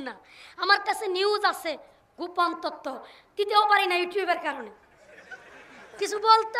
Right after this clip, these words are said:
এখন ভয় লাগে। শুনেন, আমার কাছে নিউজ আছে, ডক্টর মাওলানা মিজানুর রহমান আজারি সাহেবকে শিবিরের লোক বলে স্বরাষ্ট্র মন্ত্রণালয়ের কাছে নিউজ দিয়া দেশ থেকে বাধ্য করা হয়েছিল।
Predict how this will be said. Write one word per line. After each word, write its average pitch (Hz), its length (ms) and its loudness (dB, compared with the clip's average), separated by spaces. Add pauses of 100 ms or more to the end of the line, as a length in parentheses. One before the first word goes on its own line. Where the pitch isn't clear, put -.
(120)
এখন 415 180 0 (120)
ভয় 359 160 -2
লাগে। 302 280 0 (680)
শুনেন, 494 340 10 (600)
আমার 403 320 4
কাছে 403 180 -4
নিউজ 403 400 -2
আছে, 370 180 0 (1000)
ডক্টর 370 400 2
মাওলানা 359 360 2
মিজানুর 370 380 0
রহমান 370 280 -2
আজারি 349 320 0
সাহেবকে 349 440 2 (560)
শিবিরের 427 580 2 (100)
লোক 415 140 -2 (200)
বলে 415 260 8 (580)
স্বরাষ্ট্র 415 460 2
মন্ত্রণালয়ের 381 680 0
কাছে 370 300 0 (420)
নিউজ 415 340 0 (140)
দিয়া 392 220 4 (520)
দেশ 370 120 6 (120)
থেকে 392 200 -4
বাধ্য 339 480 4
করা 330 140 4
হয়েছিল। 302 300 -6